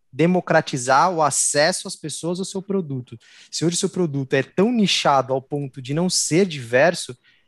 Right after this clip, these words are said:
será que seu pro-, será que seu nicho não pode acabar a qualquer momento? Então, é, tem hora que a gente tem que começar a, a, não é que você tem que ser crítico ao negócio que você faz, você precisa ser mais estratégico. Pensar no futuro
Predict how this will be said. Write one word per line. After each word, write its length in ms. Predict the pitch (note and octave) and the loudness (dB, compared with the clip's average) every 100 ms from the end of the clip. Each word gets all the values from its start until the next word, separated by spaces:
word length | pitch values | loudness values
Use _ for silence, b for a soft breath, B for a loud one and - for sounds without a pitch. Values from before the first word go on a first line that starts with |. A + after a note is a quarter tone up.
| - | -4
será 400 | - A3+ A3+ D#4 | 2 4 6 4
que 100 | - | 2
seu 140 | B3 | -4
pro-, 260 | - F#3+ - | -2 -4 -2
será 280 | - F#3 C4 | 0 2 2
que 100 | - | -2
seu 180 | - | -2
nicho 280 | E3 E3+ E3+ | -2 -4 -6
não 60 | D3+ | -2
pode 200 | D3 A3+ | 0 2
acabar 360 | - C3 B2+ | 2 2 4
a 40 | E3+ | 2
qualquer 260 | D#3 - | 0 -4
momento? 520 | C3 B2 D#3 D#3 - - _ _ _ _ _ _ _ C#3 | -6 -4 -2 -2 -4 -16 _ _ _ _ _ _ _ -4
Então, 360 | C3 G3 G3 - b b - | 2 4 2 -2 b b -2
é, 240 | B2+ C3 | 2 2
tem 240 | C3 D#3+ E3 | 2 0 0
hora 160 | F#3+ | 0
que 120 | F#3+ F3 | 0 -4
a 20 | |
gente 140 | F3+ | -4
tem 80 | F#3 | -8
que 60 | F3 | -6
começar 500 | E3+ D#3+ E3+ F3 - | -4 -2 0 0 2
a, 560 | C#3+ D3 C#3 C3+ B2+ B2+ | 2 2 2 -2 -4 -4
a, 40 | |
não 240 | C#3 F3 A#3+ | -6 -8 -8
é 40 | |
que 100 | - | -8
você 160 | - - | -6 -4
tem 100 | F3+ | -4
que 60 | |
ser 140 | - - | -4 -6
crítico 400 | - F#3+ - D#3+ | -4 -6 -4 -6
ao 120 | C#3 | -4
negócio 420 | D3 D3 C3 C3 - | -2 0 0 0 -4
que 60 | |
você 200 | B2+ - | -8 -8
faz, 540 | - C#3 B2 A2+ - - | -4 2 2 2 -6 -10
você 140 | - | -8
precisa 380 | B2+ - D3+ F3+ | -4 -4 0 0
ser 320 | - D3 D3+ | 2 2 2
mais 340 | C#3+ C3 C#3+ D3 | 0 0 0 0
estratégico. 880 | C#3+ C#3+ B2+ C3 B2 A2 - - - - | -2 -2 0 2 2 0 -6 -20 -18 -10
Pensar 380 | D3 C#3 D#3+ F3 | -8 -2 -2 -2
no 80 | |
futuro 720 | E3 D3 B2+ C#3 F3 A3 B2+ | -6 -12 -14 -10 -6 -4 -4